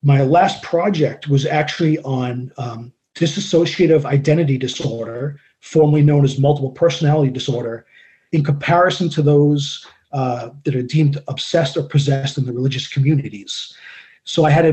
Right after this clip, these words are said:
write a scientific paper, like, how do we care for these people?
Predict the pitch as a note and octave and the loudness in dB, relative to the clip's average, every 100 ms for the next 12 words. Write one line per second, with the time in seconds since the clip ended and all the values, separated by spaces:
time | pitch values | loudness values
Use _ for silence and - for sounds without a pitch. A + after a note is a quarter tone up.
0 | D3 C#3+ E3 B2+ - E3 E3+ E3 F3 C#3 | 2 2 2 -2 -4 -2 -2 -4 -6 -8
1 | - - E3 E3+ - - - _ _ _ | -8 -2 -2 -2 -8 -12 -20 _ _ _
2 | _ _ _ _ C#3+ C#3 - F#3+ G3+ G3+ | _ _ _ _ -6 -4 0 2 2 -2
3 | - D#3+ D#3+ - C#3+ C#3 - D#3+ C#3+ - | -2 0 0 0 0 0 -4 -6 -6 -12
4 | - | -20